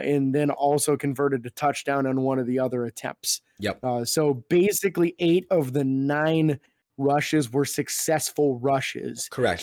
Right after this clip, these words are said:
Speaker 2: For
Speaker 1: Either
Speaker 2: what the
Speaker 1: converting
Speaker 2: goal
Speaker 1: a
Speaker 2: was.
Speaker 1: first down or converting a touchdown.
Speaker 2: Yep.
Speaker 1: Uh, which is absolutely incredible.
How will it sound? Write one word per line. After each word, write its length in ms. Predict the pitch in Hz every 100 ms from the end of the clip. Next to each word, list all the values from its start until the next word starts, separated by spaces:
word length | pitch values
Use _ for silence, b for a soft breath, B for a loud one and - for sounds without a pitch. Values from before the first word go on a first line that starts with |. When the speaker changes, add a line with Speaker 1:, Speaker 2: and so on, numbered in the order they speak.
| 185
Speaker 2:
For 60 |
Speaker 1:
Either 140 | 147 147
Speaker 2:
what 60 |
the 60 | 151 147
Speaker 1:
converting 220 | 156 131
Speaker 2:
goal 80 | 143
Speaker 1:
a 40 |
Speaker 2:
was. 160 | 98 92
Speaker 1:
first 280 | 160 143 -
down 400 | 165 190 208 190 -
or 180 | 156 139
converting 500 | 143 135 151 151 147
a 60 | 127
touchdown. 720 | - 143 - - 127 117 113 -
Speaker 2:
Yep. 240 | 101 101 _
Speaker 1:
Uh, 120 | 139
which 240 | 139 160 185
is 160 | 175 - _ 240
absolutely 840 | 233 208 165 196 180 175 170 151
incredible. 600 | 143 - 160 160 175 160